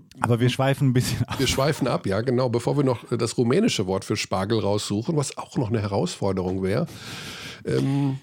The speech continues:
Speaker 2: sollten wir vielleicht uns um die Easy Credit B B L kümmern.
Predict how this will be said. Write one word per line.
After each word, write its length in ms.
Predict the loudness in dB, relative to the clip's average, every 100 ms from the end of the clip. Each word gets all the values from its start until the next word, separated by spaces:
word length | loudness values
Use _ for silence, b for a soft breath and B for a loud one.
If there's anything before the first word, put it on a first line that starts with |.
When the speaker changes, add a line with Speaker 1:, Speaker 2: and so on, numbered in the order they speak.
| -10
Speaker 2:
sollten 300 | -2 0 2
wir 80 | 0
vielleicht 340 | 2 0 0 2
uns 200 | 0 2
um 280 | 2 4
die 480 | 4 4 4 4 2 2
Easy 640 | 4 4 4 4 2 -2
Credit 360 | 0 2 4 2
B 140 | 2 2
B 120 | 2
L 200 | 2 2
kümmern. 340 | 2 2 2